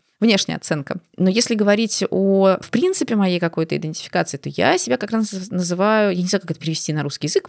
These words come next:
потому что мне не нравится слово популяризатор, я себя называю поп-сайентист. То есть человек, который наблюдает за разными научными изысканиями, какими-то новыми книжками, какими-то там возникающими подходами и пытается это все как-то представить в публичном пространстве, в контексте каких-то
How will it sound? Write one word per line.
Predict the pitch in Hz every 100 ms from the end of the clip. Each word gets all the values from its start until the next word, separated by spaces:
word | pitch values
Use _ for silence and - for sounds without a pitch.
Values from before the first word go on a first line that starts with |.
| -
потому | -
что | 170 170
мне | 170
не |
нравится | 170 165 160 -
слово | 147
популяризатор, | 147 160 160 165 151 - 143
я | 247
себя | 294
называю | 247 233
поп-сайентист. | 233 220 - 180 143 123 - - - - _ _ _ _ -
То | 175
есть | -
человек, | - 220 427
который | 208 208
наблюдает | 202 185 185 196 190 160
за | 170
разными | 180 185 165 160 160 160 _ _ _
научными | 170 180 180 - 165 165 160
изысканиями, | 165 160 - 190 185 175 175 170
какими-то | 165 165 151 151 151
новыми | 156 170 180
книжками, | - 185 - - 180 175
какими-то | 170 - 143 147 -
там | 151 147
возникающими | 151 165 175 180 180 180
подходами | 165 - 240 302 269 240 220 - -
и | 180
пытается | 175 - 226 269 254 - 202
это | 196 175
все | - - 185 220
как-то | 220 185 -
представить | - 165 - 185 170 -
в |
публичном | - 170 170 - 160
пространстве, | 165 - - 330 359 - 233 214 185
в | -
контексте | 170 165 - 196 - - 143
каких-то | 147 - 160 - 143